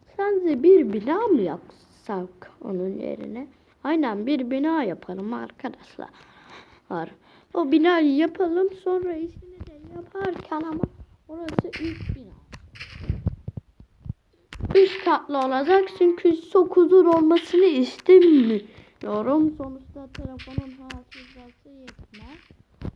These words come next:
Şuraları şöyle koyalım. Ben bunları kırıp hemen geliyorum. Arkadaşlar düzenledim buraları gördüğünüz gibi. Ulan ben bunları nasıl görmemişim be. Neyse arkadaşlar bu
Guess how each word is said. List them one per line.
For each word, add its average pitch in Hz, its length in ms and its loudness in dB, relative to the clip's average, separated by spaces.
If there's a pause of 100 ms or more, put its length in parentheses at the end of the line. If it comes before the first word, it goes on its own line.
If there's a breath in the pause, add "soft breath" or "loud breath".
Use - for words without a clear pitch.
(140)
Şuraları 294 440 -20 (400)
şöyle 269 300 -16
koyalım. - 640 -16 (520 loud breath)
Ben 330 220 2
bunları 320 380 2
kırıp 339 280 0
hemen 311 480 4
geliyorum. 220 500 0 (1040)
Arkadaşlar 330 920 -2
düzenledim 330 760 -4
buraları 294 420 0
gördüğünüz 269 640 -2
gibi. 269 160 -8 (640)
Ulan 254 260 -8 (100)
ben 254 260 -12
bunları 262 380 -4
nasıl 214 560 -2
görmemişim 190 920 0
be. 185 140 -14 (1200)
Neyse 370 400 6
arkadaşlar 320 880 0
bu 277 180 -2